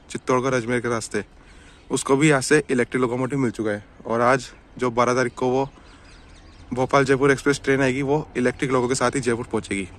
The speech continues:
जिद कर रहे थे फालतू में, मतलब मैं आपको गलत information थोड़ी दूंगा। जो थी मैंने आपको बता दिया कि तीन ट्रेनें हैं, तीन ट्रेनें आ रही हैं electric लोगों के साथ।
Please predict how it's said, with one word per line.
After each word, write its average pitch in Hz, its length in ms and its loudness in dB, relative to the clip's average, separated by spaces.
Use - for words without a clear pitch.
जिद 131 380 2
कर 185 140 4
रहे 175 100 4
थे 180 80 4
फालतू 160 360 2
में, 160 120 2
मतलब 156 300 2
मैं 160 140 2
आपको 170 160 4
गलत 151 220 2
information 156 400 -4
थोड़ी 147 220 0
दूंगा। 113 320 -2
जो 147 200 6
थी 160 120 0
मैंने 160 160 2
आपको 156 120 0
बता 147 180 2
दिया 156 120 0
कि 156 60 2
तीन 147 220 -2
ट्रेनें 147 240 2
हैं, 156 80 2
तीन 139 180 -2
ट्रेनें 143 220 2
आ 135 60 2
रही 135 140 -2
हैं 147 120 -4
electric 131 320 -2
लोगों 135 140 2
के 131 80 0
साथ। 127 140 -2